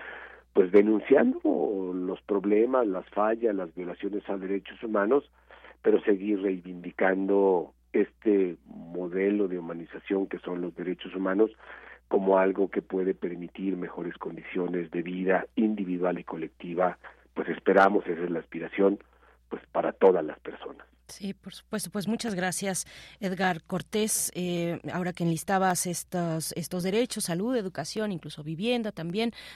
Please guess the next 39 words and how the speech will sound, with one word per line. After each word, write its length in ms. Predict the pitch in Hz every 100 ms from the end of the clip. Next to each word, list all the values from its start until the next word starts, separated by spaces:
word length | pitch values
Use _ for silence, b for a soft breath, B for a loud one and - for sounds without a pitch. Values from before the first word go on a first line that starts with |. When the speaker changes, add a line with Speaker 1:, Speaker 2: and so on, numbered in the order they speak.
| B
Speaker 2:
bueno, 200 | - 185
pues 220 | - 170
ahora 240 | 160 165 175
vemos 380 | 175 180 180 -
que 340 | - 151 156 - -
coincide 560 | - 180 185 262 254 -
el 200 | - 180
aniversario 560 | 180 180 175 - 214 220
de 60 | 190
los 140 | 175
derechos 320 | 180 185 196
humanos 440 | 208 202 196 233 - B B B
con, 400 | - 208 208 214 -
eh, 200 | 170 170
la 140 | 170
llegada 600 | 156 165 180 185 185 165
en 220 | - 165 165
Argentina 640 | 170 175 190 220 202 254
de 200 | 175 175
un 100 | 180
proyecto 380 | 190 175 - 185
político 460 | 175 165 170 175 175
que 80 |
precisamente 600 | 160 151 - 165 160 156
piensa, 440 | 165 170 156 170 165 B B B _
eh, 100 | 165
o 120 | -
bueno, 220 | 170 190 135
no 140 | 175
piensa, 400 | 185 175 151 214 - -
hará 280 | 160 185 240 -
le-, 340 | 165 170 165
lo 160 | 175 165
que 140 | 170
tenga 200 | - 185
que 120 | -
hacer 320 | 170 - 185 170
para 240 | 170 170
desmontar, 520 | 165 156 151 - 170